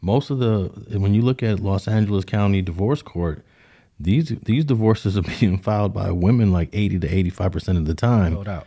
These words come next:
Speaker 1: Men don't usually file for divorce. It's
Speaker 2: No
Speaker 1: like
Speaker 2: doubt.
Speaker 1: ten to fifteen percent. So this brother, after being with her for, what, eight years, and only married her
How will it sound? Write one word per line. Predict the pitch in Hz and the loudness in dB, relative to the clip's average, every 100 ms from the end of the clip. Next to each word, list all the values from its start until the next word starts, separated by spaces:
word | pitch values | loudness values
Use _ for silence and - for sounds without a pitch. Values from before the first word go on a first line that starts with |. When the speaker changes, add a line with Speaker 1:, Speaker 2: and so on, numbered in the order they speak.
| - | -6
Speaker 1:
Men | 85 110 135 123 | 0 2 4 4
don't | 113 104 101 | 4 2 2
usually | 120 123 110 | 2 4 2
file | 101 120 120 | 2 0 0
for | 110 98 | 0 0
divorce. | 95 131 131 90 - | 2 4 4 4 0
It's | 104 | -6
Speaker 2:
No | 104 | -4
Speaker 1:
like | 95 | -4
Speaker 2:
doubt. | 113 | -4
Speaker 1:
ten | 123 117 | -4 -4
to | 113 | -4
fifteen | - 113 117 110 | -4 -4 -2 -2
percent. | 104 95 135 131 110 - _ - - - _ _ | -2 -2 0 2 0 -2 _ -20 -20 -20 _ _
So | - 110 104 101 - - - | -2 2 2 0 -4 -14 -16
this | 92 117 - | -6 -4 -2
brother, | 127 123 123 113 - | 0 2 0 -2 -4
after | 127 - 120 | -4 -4 -2
being | 107 151 185 | 0 2 4
with | 170 | 4
her | 160 | 4
for, | 156 135 | 2 0
what, | 117 90 | 0 0
eight | 107 120 | 0 -2
years, | 117 120 123 120 | 0 2 4 2
and | 110 101 | 0 -4
only | 113 135 139 | 0 2 4
married | 131 139 135 127 | 4 4 4 4
her | 117 | 2